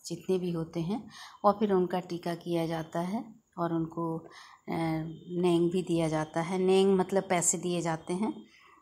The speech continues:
और उसके बाद ये मंडप गड़ जाता है। और आजकल तो नए स्टाइल में सब शादियां होने लगी हैं, बाहर होटलों से शादियां होती हैं, तो मंडप तो घर में गाड़ लिया जाता है, और उसके बाद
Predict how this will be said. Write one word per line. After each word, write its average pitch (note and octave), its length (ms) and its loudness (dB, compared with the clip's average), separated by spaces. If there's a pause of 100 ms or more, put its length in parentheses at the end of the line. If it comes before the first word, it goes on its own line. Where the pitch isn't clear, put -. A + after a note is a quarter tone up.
(160)
और D#3+ 180 0
उसके E3 240 -6
बाद E3 320 -2
ये E3+ 160 0
मंडप E3+ 360 -2
गड़ E3 140 -4
जाता D#3 340 -6
है। F3 120 -2
और F#3+ 140 4
आजकल A3 460 4
तो G#3 580 6 (460)
नए G#3 560 8
स्टाइल F#3 440 4
में F#3+ 100 2
सब F#3 180 0
शादियां F3+ 460 2
होने F3+ 240 0
लगी F3 320 0
हैं, E3+ 280 2 (600)
बाहर F3+ 580 8
होटलों F3 380 2
से F3 160 -2
शादियां E3+ 420 0
होती E3+ 360 -2
हैं, E3+ 120 0
तो F3+ 80 -2
मंडप F3 400 2
तो F#3+ 60 -2
घर E3+ 200 -4
में E3+ 180 2
गाड़ E3 200 2
लिया E3 220 -4
जाता E3 280 -6
है, F3 180 -2
और E3 80 -2
उसके E3+ 240 -4
बाद F3 320 -4